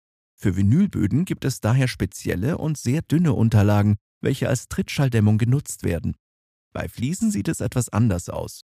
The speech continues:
Wurde der Estrich für die Fliesen schwimmend verlegt, so ist eine Trittschalldämmung nicht zwingend notwendig.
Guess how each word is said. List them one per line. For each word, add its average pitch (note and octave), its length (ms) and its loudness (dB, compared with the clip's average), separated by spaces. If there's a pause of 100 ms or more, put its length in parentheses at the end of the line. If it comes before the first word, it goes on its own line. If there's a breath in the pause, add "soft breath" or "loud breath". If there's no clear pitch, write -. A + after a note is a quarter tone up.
(240)
Wurde E3 240 -2
der - 180 -2
Estrich F3 420 -6
für A#2+ 100 -2
die F#2+ 120 -6
Fliesen D3 520 -4
schwimmend C#3 420 0
verlegt, - 400 -2 (240)
so C3 140 -4
ist - 180 -4
eine C3 160 0
Trittschalldämmung C3 720 -2
nicht A2+ 200 -2
zwingend G#2+ 380 0
notwendig. G2+ 640 -4